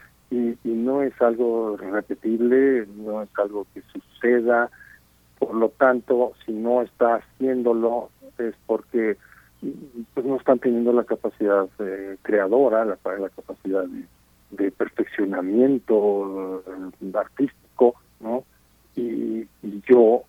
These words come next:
atribuyo no a la falta de talento, no a la falta de, de, este, de capacidad de los artistas, sino a que ahora tenemos que hacer una cantidad de cosas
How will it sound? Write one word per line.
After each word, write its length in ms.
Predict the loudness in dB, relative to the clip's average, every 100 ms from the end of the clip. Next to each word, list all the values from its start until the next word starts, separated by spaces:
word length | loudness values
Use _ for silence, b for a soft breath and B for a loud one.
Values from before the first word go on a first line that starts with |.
| -10
atribuyo 600 | -12 -6 -4 -2 0 0
no 240 | 0 2 2
a 40 |
la 120 | 0
falta 300 | -2 -4 -2
de 60 | -2
talento, 520 | -2 -4 -8 -8 -6
no 320 | -4 -2 0
a 60 | 0
la 140 | -2
falta 440 | -2 -4 -4 -8 -10
de, 840 | _ _ _ _ _ _ -14 -8
de, 60 | -6
este, 560 | -8 _ -2 -2 -2 -4
de 180 | -4
capacidad 760 | -2 -2 -4 -6 0 4 6 4
de 140 | -2
los 180 | -6 -6
artistas, 500 | -6 -6 -10 -6 -6 -6 _ b _ _ -2
sino 400 | 0 2 4 2
a 100 | 0
que 120 | 0
ahora 380 | 0 0 -2 -4
tenemos 360 | -6 -10 -10
que 100 | -14
hacer 180 | -12 -10
una 160 | -10 -8
cantidad 400 | -8 -4 -2 -2
de 80 | -4
cosas 460 | -8 -8 -6 -6